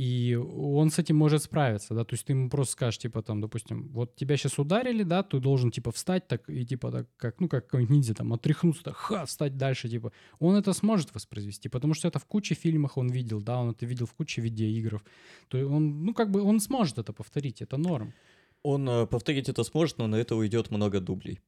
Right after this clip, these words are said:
Speaker 2: Много дублей, либо много изначально вот этих вот, э, ну, подготовки.
Speaker 1: Ну, тут без неё, видишь, в любом случае не получится.
Speaker 2: Да?
Speaker 1: То есть здесь вот есть, в общем, жёсткие ограничения. По-любому репетиция.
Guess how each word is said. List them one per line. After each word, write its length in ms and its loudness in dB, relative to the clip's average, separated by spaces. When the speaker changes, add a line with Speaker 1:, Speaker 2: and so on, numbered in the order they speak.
Speaker 2:
Много 340 0
дублей, 320 -2
либо 260 0
много 580 0
изначально 760 -2
вот 220 -4
этих 300 -6
вот, 300 -4
э, 500 -8
ну, 300 -10
подготовки. 600 -4
Speaker 1:
Ну, 120 2
тут 160 -2
без 200 0
неё, 260 2
видишь, 280 -2
в 100 -4
любом 260 -2
случае 340 -6
не 80 -2
получится. 540 -4
Speaker 2:
Да? 120 -14
Speaker 1:
То 100 -2
есть 220 -4
здесь 260 2
вот 120 -6
есть, 160 -2
в 40 0
общем, 240 -2
жёсткие 320 -2
ограничения. 480 -2
По-любому 500 0
репетиция. 680 -6